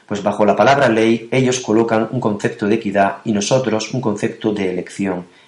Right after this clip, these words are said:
y ambos son atributos verdaderos de la ley. Pues bien, sin duda, la finalidad del mundo de la justicia es garantizar la justicia legal, y no hay más justicia legal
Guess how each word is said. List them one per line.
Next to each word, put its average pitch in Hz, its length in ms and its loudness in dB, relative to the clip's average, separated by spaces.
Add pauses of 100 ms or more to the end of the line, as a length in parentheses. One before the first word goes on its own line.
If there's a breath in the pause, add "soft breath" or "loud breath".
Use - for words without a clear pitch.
y 123 100 0
ambos 135 260 2
son 120 280 0
atributos 107 680 -4
verdaderos 98 680 -2 (120)
de 87 160 -8
la 85 140 -6
ley. 82 300 -8 (880 soft breath)
Pues 117 140 -2
bien, 107 360 2 (320 soft breath)
sin - 180 -2
duda, 131 460 2
la 110 100 -4
finalidad 113 480 2
del 135 100 2
mundo 113 320 2
de 104 80 2
la 95 80 0
justicia 107 600 0
es - 100 -8
garantizar 107 580 2
la 104 80 2
justicia 113 400 -4
legal, 87 380 -2 (360 soft breath)
y 117 80 -2
no 143 80 4
hay 147 80 4
más 135 180 2
justicia 117 400 -2
legal 98 400 0